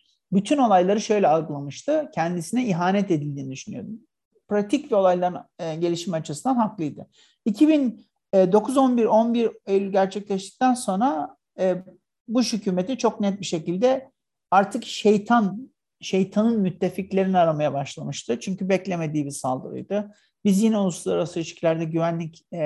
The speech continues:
denklemi ve düzlemi açısından o dönemi çok önemli olarak niteler ve tanımlarız. Çünkü, e, bütün güvenlik dinamikleri, Soğuk Savaş'tan sonraki ortaya çıkmış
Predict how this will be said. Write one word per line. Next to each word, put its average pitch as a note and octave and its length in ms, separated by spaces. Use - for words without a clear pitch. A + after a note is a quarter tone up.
denklemi D#3+ 520
ve D#3 160
düzlemi D#3 340
açısından E3 680
o F#3+ 160
dönemi F3+ 380
çok - 440
önemli F#3 380
olarak E3+ 380
niteler D3+ 500
ve C#3 120
tanımlarız. C#3 720
Çünkü, B3+ 640
e, D3+ 400
bütün A3 500
güvenlik G3 540
dinamikleri, E3 540
Soğuk F3 300
Savaş'tan F3 560
sonraki E3+ 440
ortaya D#3+ 420
çıkmış E3+ 580